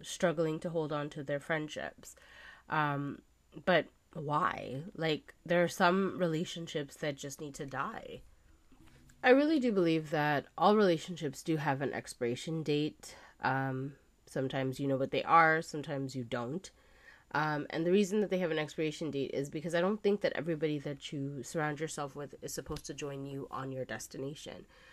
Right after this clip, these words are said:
There are some people that are there to guide you. There are some people there that are there to sabotage you. Like, there are different people there.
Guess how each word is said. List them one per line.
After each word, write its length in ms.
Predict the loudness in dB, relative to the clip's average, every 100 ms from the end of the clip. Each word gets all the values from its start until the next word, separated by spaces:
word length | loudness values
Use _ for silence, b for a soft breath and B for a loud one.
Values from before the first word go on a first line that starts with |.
| B B _
There 120 | 6
are 160 | 8 6
some 200 | 4 -2
people 320 | -2 2 2
that 220 | 4 2 4
are 160 | 2
there 140 | 0 -2
to 100 | -2
guide 340 | -2 -4 -4
you. 280 | -4 -2 -2 -4
There 180 | -4 0
are 160 | 0
some 220 | -2 -6
people 320 | -8 -8 -6 -4
there 340 | -2 -2 -2
that 340 | -4 -6 -6 -4
are 260 | -2 -2
there 180 | -2 -4
to 140 | -4 0
sabotage 640 | 2 4 2 4 2 2
you. 140 | 0 2
Like, 160 | 2
there 160 | 2 2
are 140 | 2
different 340 | 0 0 -2 -2
people 340 | -6 -6 -4
there. 300 | -4 -4 -6